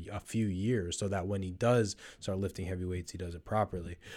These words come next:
Where I was gonna go with that was the profile of a typical, on average, fifteen-year-old swimmer versus that typical, on average, sixteen-year-old football player. So in order to be good at swimming,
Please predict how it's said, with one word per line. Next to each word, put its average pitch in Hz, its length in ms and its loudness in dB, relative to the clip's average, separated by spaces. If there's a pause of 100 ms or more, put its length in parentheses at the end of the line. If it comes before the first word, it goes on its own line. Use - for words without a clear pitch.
(200)
Where 113 140 8
I 156 80 12
was 175 140 12
gonna 131 160 6
go 120 180 8
with 113 240 6
that 135 560 10
was 110 460 8
the 110 100 2
profile 95 840 10
of 107 160 2
a 104 80 2
typical, 113 760 4 (180)
on 120 220 2
average, 107 600 0
fifteen-year-old 110 760 0
swimmer 120 520 2
versus 107 460 2
that 98 220 0 (680)
typical, 120 520 2
on 107 240 2
average, 107 460 0
sixteen-year-old 104 640 0
football 92 400 -2
player. - 440 -10
So 113 280 6
in 117 80 4
order 165 220 8
to 165 40 8
be 131 120 4
good 120 180 4
at 110 140 2
swimming, 113 640 2